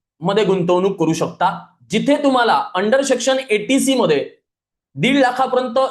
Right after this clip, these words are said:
इन्व्हेस्ट करता येतात आणि तुम्हाला under section एटीसी मध्ये टॅक्स बेनिफिट सुद्धा मिळतं. आता इथे तीन वर्षाचा या म्युच्युअल फंड मध्ये पण लॉकिंग पिरियड असतो, म्हणजे तीन वर्ष आधी तुम्ही पैसे काढू शकत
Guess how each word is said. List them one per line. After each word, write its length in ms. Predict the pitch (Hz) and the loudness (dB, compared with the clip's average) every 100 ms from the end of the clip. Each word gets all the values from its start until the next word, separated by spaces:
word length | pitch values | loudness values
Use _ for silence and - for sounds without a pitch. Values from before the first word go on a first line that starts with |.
| - | -2
इन्व्हेस्ट 380 | 208 233 277 240 | 2 2 2 0
करता 260 | 220 214 | 0 0
येतात 320 | 165 165 196 233 - _ | 0 2 0 -2 -12 _
आणि 240 | 180 220 233 | -6 -4 0
तुम्हाला 340 | 220 220 233 | 2 2 0
under 240 | 190 190 226 | -2 -2 -2
section 340 | 226 - 226 | -4 -2 0
एटीसी 360 | 185 180 196 196 | 0 -2 -2 -2
मध्ये 220 | 190 202 | 0 -2
टॅक्स 360 | - 160 151 | -2 -6 -4
बेनिफिट 360 | 143 165 170 170 | -2 -2 0 -2
सुद्धा 280 | - 131 131 | -4 -6 -6
मिळतं. 320 | 117 - - _ _ _ _ _ _ - | -6 -12 -16 _ _ _ _ _ _ -6
आता 520 | 214 311 233 262 - _ _ _ _ | 0 2 2 0 -8 _ _ _ _
इथे 360 | 190 226 311 240 277 | -2 2 0 0 2
तीन 180 | 302 | 4
वर्षाचा 580 | 302 269 285 269 285 277 | 4 2 2 0 2 2
या 100 | 262 | 2
म्युच्युअल 460 | 247 226 226 254 233 | 4 4 4 2 2
फंड 100 | 240 | 0
मध्ये 220 | 240 247 | 2 2
पण 140 | 247 | 2
लॉकिंग 540 | 247 165 160 165 214 165 | 0 2 2 0 -2 0
पिरियड 220 | 160 131 | 0 0
असतो, 360 | 117 - - _ | -4 -10 -20 _
म्हणजे 360 | 139 196 247 240 | -4 0 0 0
तीन 160 | 277 285 | 0 2
वर्ष 240 | 233 226 | 0 2
आधी 300 | 214 190 226 | 2 2 0
तुम्ही 160 | 208 214 | 0 0
पैसे 320 | 160 160 190 | -2 -2 -4
काढू 260 | 156 151 | -2 -2
शकत 320 | 170 127 160 | -2 -4 -4